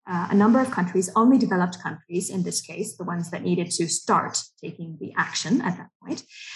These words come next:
Um, so it was about, uh, thirty-seven countries, I believe. They committed to reducing their emissions by X percent. So every single country had an individual commitment, uh, that they had to live up to. There was a compliance mechanism, et cetera, et cetera.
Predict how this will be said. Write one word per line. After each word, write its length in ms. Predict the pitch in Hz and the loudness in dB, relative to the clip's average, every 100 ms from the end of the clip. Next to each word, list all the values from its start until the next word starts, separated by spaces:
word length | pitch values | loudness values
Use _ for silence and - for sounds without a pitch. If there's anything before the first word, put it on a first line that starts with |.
| - - | -4 2
Um, 340 | 196 196 202 | 2 2 0
so 220 | - 202 | -2 0
it 40 | 190 | 0
was 100 | 180 | 2
about, 280 | 180 175 - 180 | 0 0 -8 -8
uh, 120 | 165 - | -8 0
thirty-seven 500 | 208 208 - 190 202 | 2 2 0 -2 -2
countries, 320 | 208 202 185 | -4 -2 0
I 80 | 180 | 0
believe. 340 | 175 165 240 - 208 | -2 0 -2 -2 0
They 120 | 247 | 0
committed 520 | 294 285 226 202 247 - - | 6 6 8 4 0 -4 0
to 220 | - 202 | 4 6
reducing 500 | 202 180 202 208 220 | 6 4 2 2 2
their 140 | 190 175 | 2 2
emissions 360 | 175 202 214 - | 0 0 0 2
by 260 | 180 170 - | 0 0 -6
X 260 | 185 - | -8 -8
percent. 400 | - 175 - - | -8 -8 -8 -12
So 180 | - - - | -14 -6 -2
every 180 | 247 | 0
single 240 | 277 247 214 | 2 2 2
country 300 | 208 214 220 | 2 0 2
had 200 | 185 180 | 0 0
an 140 | 170 | 0
individual 520 | 208 214 185 175 170 170 | 4 4 4 2 -2 -4
commitment, 500 | 196 294 320 330 - _ - - - | -2 -2 -4 -14 -16 _ -20 -20 -4
uh, 100 | 180 | -4
that 120 | - | -2
they 60 | 180 | 0
had 240 | 185 202 | 2 2
to 80 | - | 0
live 180 | 175 180 | 0 0
up 200 | 254 - | 0 0
to. 160 | 262 | 0
There 80 | 202 | 2
was 140 | 175 175 | 0 -2
a 40 | |
compliance 580 | 175 - 190 214 226 226 | -8 -2 0 2 0 0
mechanism, 440 | 214 202 202 190 | -2 -2 -4 -6
et 100 | - | -10
cetera, 260 | - 170 175 | -8 -8 -8
et 100 | - | -16
cetera. 320 | - - - | -20 -20 -20